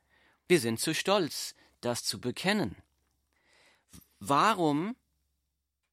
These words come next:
tun wir uns so schwer damit, unsere Sünden zu erkennen und bekennen? Selbst wir wiedergeborenen Christen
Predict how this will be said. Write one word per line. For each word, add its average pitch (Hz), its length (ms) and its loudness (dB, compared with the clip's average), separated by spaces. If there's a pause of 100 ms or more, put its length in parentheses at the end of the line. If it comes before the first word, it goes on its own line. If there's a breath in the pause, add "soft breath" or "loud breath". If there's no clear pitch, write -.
(600)
tun 190 400 0
wir 151 160 0
uns 123 380 -2
so 202 260 0
schwer 175 500 -4
damit, 113 680 -4 (640)
unsere 110 500 -2
Sünden 185 720 -2
zu 147 500 -4 (380 soft breath)
erkennen 151 840 -2 (200 loud breath)
und 127 220 -6
bekennen? 110 640 -10 (1500)
Selbst - 600 0 (380 soft breath)
wir 175 380 -2
wiedergeborenen 143 960 0
Christen 156 760 -4